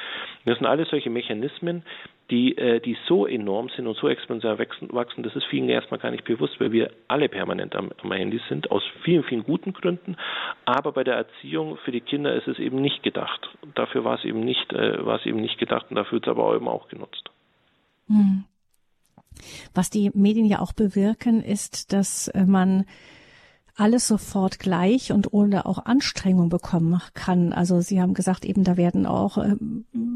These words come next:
Speaker 2: Dopamin im Gehirn ausgeschüttet, Glücksgefühle, und die sind aber ganz leicht zu haben. Ähm, das wirkt sich ja auch dann auch wieder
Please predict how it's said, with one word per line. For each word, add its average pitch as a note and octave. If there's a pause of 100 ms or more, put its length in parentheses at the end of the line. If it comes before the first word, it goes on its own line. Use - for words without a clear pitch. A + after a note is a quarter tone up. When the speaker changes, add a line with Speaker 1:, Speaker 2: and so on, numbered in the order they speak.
(200)
Speaker 2:
Dopamin G#3
im G#3
Gehirn G3
ausgeschüttet, -
Glücksgefühle, A#3 (320)
und A3
die A3+
sind G#3+
aber G3+
ganz A3+
leicht G#3+
zu F#3+
haben. G3 (420)
Ähm, F#3+ (720)
das G3
wirkt G#3
sich A3+
ja G#3
auch G#3+
dann G#3
auch -
wieder G3